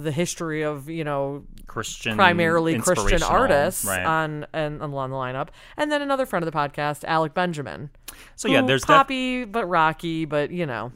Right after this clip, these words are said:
Speaker 2: You
Speaker 1: Yeah.
Speaker 2: know, it's in the singer-songwriter vibe.
Speaker 1: Yeah.
Speaker 2: I mean, there's obviously, if you're a pop fan, there's enough for you. But at the same time, I think maybe they're probably, Coachella's probably thinking, well,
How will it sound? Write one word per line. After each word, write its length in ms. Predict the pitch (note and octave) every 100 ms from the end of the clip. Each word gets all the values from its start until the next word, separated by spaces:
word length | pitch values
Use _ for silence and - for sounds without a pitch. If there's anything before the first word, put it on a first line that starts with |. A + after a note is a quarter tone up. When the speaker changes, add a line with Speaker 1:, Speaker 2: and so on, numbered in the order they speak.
| F#3 E3
Speaker 2:
You 100 | F#3
Speaker 1:
Yeah. 140 | A#2
Speaker 2:
know, 180 | F2 G2
it's 160 | -
in 80 | C3+
the 80 | A#2+
singer-songwriter 800 | - A2 G2+ - G2 G2 F2+ E2+
vibe. 160 | F2 F2+ F#3+
Speaker 1:
Yeah. 180 | E3
Speaker 2:
I 180 | - C#3+
mean, 160 | E3+ D#3
there's 180 | C#3+ C3+
obviously, 480 | C#3 C3 C3 B2 G#2+
if 160 | G#2+ -
you're 120 | F#2
a 40 |
pop 320 | F2+ - A#2+ -
fan, 560 | - F2+ E2+ F2 C#3+ - - - -
there's 180 | A2+ A2
enough 400 | G#2 F#2+ - - -
for 360 | - A#2+ G#2+
you. 340 | F#2 E2+ E2 G2 - -
But 80 | G#2+
at 40 |
the 60 | A2
same 240 | - A#2
time, 240 | A2+ A2+ G2+
I 60 |
think 240 | - G#2 -
maybe 240 | F#2+ G2
they're 260 | F2+ F#2+ F2+
probably, 400 | - F#2+ F2+ -
Coachella's 400 | G#2+ - G2 -
probably 240 | G2+ F#2+
thinking, 400 | F2 F#2+ - F#2+
well, 280 | A2 A#2